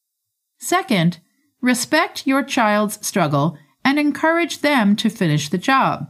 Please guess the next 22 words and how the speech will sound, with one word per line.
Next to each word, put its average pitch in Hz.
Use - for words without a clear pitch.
For 285
example, 208
you 262
observe 208
that 170
opening 302
a 175
jar 220
can 180
be 151
tough. -
It 320
sometimes 269
helps 302
if 226
you 233
tap 294
the 233
lid 254
with 202
a 185
spoon. 196